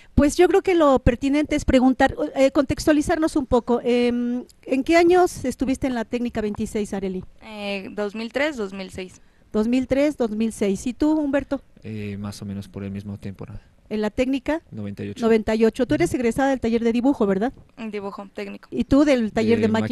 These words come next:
Speaker 3: máquinas
Speaker 1: y
Speaker 3: y
Speaker 1: herramientas?
Speaker 3: herramientas.
Speaker 1: ¿Y cómo es que dos personas que han estado siendo formadas en áreas técnicas de pronto se inclinan por las letras? ¿Cómo, cómo fue tu proceso, Arely?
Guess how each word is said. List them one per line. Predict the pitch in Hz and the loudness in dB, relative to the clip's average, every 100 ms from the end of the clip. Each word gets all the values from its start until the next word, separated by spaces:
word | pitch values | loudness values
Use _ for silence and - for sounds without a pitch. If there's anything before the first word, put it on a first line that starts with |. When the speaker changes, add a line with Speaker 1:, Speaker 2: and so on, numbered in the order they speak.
| 226 214 | -2 -2
Speaker 3:
máquinas | |
Speaker 1:
y | |
Speaker 3:
y | 226 | -2
Speaker 1:
herramientas? | 220 233 254 226 202 | -2 -2 -4 -6 -10
Speaker 3:
herramientas. | - - - - - | -14 -20 -20 -20 -4
Speaker 1:
¿Y | 285 | 2
cómo | 427 415 427 | 4 6 6
es | 427 | 4
que | - 311 269 | 4 4 8
dos | 330 392 | 6 6
personas | 381 370 294 240 233 | 0 2 0 2 -2
que | - 254 | 0 2
han | 285 | 2
estado | 302 - 262 269 277 | 0 2 4 6 4
siendo | 262 262 247 | 2 -2 -2
formadas | 262 247 233 220 220 | -2 0 2 0 0
en | 220 214 | -2 0
áreas | 220 226 208 - - | 2 2 0 -8 0
técnicas | 247 220 214 - 214 | 2 2 -2 -2 -2
de | 226 | 0
pronto | 269 285 294 285 254 | 2 2 4 4 2
se | - | -2
inclinan | 247 233 269 262 233 226 - | -2 0 0 2 0 -4 -8
por | - 214 | -8 -4
las | 220 220 | -2 0
letras? | 233 - 190 - _ _ _ _ _ _ - - _ - | -2 -2 -10 -10 _ _ _ _ _ _ -20 -20 _ 0
¿Cómo, | 381 359 - - | 6 6 4 -4
cómo | 359 392 | 6 6
fue | 359 330 | 6 2
tu | 320 | 2
proceso, | 269 254 254 240 226 | 2 2 2 0 0
Arely? | 214 208 | 0 -2